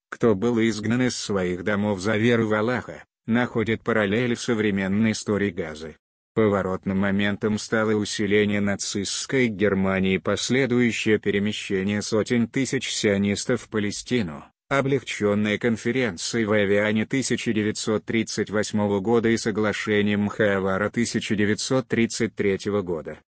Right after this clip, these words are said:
Конференция в Авиане, проведенная в июле тысяча девятьсот тридцать восьмого года, была международной встречей для решения нарастающего кризиса еврейских беженцев по мере усиления нацистских преследований.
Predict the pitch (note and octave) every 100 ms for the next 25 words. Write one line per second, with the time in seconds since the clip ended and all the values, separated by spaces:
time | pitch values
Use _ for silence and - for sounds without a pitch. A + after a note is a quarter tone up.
0 | _ _ B2+ A#2+ - A2+ A2 A#2+ - A2+
1 | A2 G#2+ G2+ G2+ G2 F#2 F#2 A#2 C#3+ _
2 | - A#2+ A2+ G#2+ A2+ G#2+ G#2+ A2 A#2+ A#2+
3 | A#2+ B2 - C3 - G#2 A2+ G#2 G#2 -
4 | A2+ G#2 - A2+ - A2 F#2+ G#2+ - G#2+
5 | G#2 A2 C3 G2 D#2 C#2+ _ - G#2 C3
6 | B2 A#2+ A2+ A2+ G2 A2 G#2 G#2 G#2+ A2+
7 | A#2+ - B2+ A#2+ - A2+ G#2 B2 B2+ B2
8 | - F2+ F2+ F2+ F#2+ A2 G#2+ G2 - G#2+
9 | G#2 G#2 - A2 G#2+ A2 B2 A2 G#2+ B2+
10 | A2+ G2+ G#2 G2+ - G#2 F2 G#2 G2+ G#2+
11 | G2 - A2 - A#2+ A2 G#2 G#2 G#2 -
12 | G#2+ G2+ G#2 G2+ G2+ G2 G2 - G2+ -
13 | - - G#2 - A2+ - A2 G2+ F2+ E2+
14 | E2+ D#2+ C#2+ _